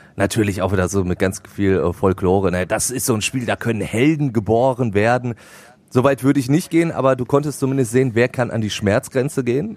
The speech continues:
und wer, ähm, geht vielleicht auch ein bisschen drüber hinaus. Das haben alle getan in, in, in der Duisburger Elf. Dazu war es ein überragender Leo Weinkauf im Tor. Denn man muss sagen, Unterhaching war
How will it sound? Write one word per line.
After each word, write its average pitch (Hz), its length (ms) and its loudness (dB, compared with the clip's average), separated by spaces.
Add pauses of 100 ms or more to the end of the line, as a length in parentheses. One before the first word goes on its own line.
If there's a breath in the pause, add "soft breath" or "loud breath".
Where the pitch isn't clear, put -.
und 127 300 2
wer, 127 760 -2
ähm, 123 460 -4
geht 127 160 0
vielleicht 123 280 -2
auch 98 40 2
ein 120 80 0
bisschen 120 260 0
drüber 107 280 4
hinaus. 98 560 0 (240)
Das 117 240 -2
haben 120 320 0
alle 147 240 4
getan 160 500 -2 (340)
in, 147 200 -2
in, 135 340 -4
in 123 220 -4
der 135 100 2
Duisburger 135 400 -2
Elf. 104 200 -2
Dazu 113 360 -2
war 110 80 2
es 113 120 -4
ein 110 260 -2
überragender 139 720 2
Leo 117 280 0
Weinkauf 101 440 0
im 98 120 -4
Tor. 120 300 2 (460 loud breath)
Denn 101 140 2
man 104 120 2
muss 117 140 0
sagen, 95 260 0 (880 soft breath)
Unterhaching 98 640 0
war 92 260 0